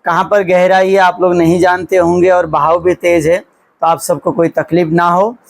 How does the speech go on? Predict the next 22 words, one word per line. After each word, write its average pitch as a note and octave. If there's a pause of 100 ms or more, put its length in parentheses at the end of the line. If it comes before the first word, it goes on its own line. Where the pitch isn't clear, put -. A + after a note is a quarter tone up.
(160)
इसके E3
लिए F#3+
ध्यानपूर्वक E3
दर्शन D3
करें, G3 (200)
स्नान E3+
करें। G#3 (580)
साथ G3
में G#3+
कुबेर F#3
दादा F3
के D#3+
यहाँ F3
भोजन D#3
प्रसाद E3+
की F#3+
व्यवस्था F#3+
है, G3
भोजन D#3
प्रसाद D3
ग्रहण E3
करें। G3+